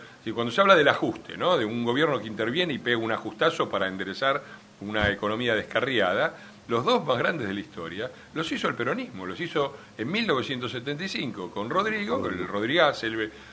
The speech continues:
Rodrigazo, triplicó la pobreza en un año, triplicó la pobreza en un año el peronismo. Eh, y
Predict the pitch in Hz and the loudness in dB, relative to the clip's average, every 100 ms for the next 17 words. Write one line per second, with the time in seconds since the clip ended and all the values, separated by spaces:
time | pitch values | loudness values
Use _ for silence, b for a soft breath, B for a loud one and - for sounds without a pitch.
0 | B 101 107 107 127 185 160 135 117 139 | B -2 0 2 6 6 6 2 -2 0
1 | 131 139 135 202 190 120 120 175 196 - | 0 0 4 6 6 6 4 4 2 2
2 | 104 92 92 87 87 98 185 190 180 180 | -2 -2 -4 -6 -6 -4 -4 -4 -6 -2
3 | 196 196 170 170 180 - 170 180 175 123 | 2 4 4 2 0 -2 -2 0 0 -2
4 | 101 101 98 92 82 80 73 B B B | -4 -4 -6 -6 -10 -12 -14 B B B
5 | - 104 104 110 120 120 120 | -4 0 2 0 -2 -2 -4